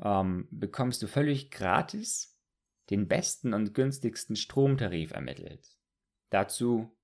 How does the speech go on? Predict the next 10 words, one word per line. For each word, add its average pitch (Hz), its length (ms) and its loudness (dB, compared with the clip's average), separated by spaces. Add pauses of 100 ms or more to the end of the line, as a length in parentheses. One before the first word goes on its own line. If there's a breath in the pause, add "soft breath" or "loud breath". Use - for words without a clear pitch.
brauchst 110 340 0
du 113 40 0
mir 98 100 2
einfach 127 260 0
nur 113 340 -2 (200)
eine 117 260 2
deiner 92 240 2
Stromrechnungen 139 880 0
zu 127 120 -4
senden, 113 520 -2